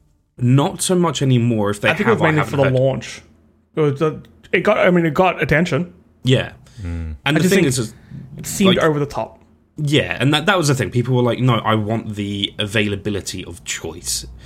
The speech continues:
Speaker 1: And that's what annoyed people. Additionally, you know, people have been using Steam for decades now and have curated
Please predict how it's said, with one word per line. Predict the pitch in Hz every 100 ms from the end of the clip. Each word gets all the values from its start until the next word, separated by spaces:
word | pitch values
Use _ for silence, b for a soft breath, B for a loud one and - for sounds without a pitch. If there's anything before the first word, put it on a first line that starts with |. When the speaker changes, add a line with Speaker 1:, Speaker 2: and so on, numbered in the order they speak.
| B B
Speaker 1:
And | 113 110
that's | 110 107 -
what | 104
annoyed | 98 92 87
people. | - 82 - - B B B B B B _ - -
Additionally, | 127 143 - 117 107
you | 104 123
know, | 107
people | - 113 104
have |
been | 110 107
using | 104 98 95
Steam | - - 113 104
for | 95 - 95 90 - - _
decades | 127 117 - 95 98 107
now | 95 92
and | 107 104
have | 104
curated | - - 110 101 98 101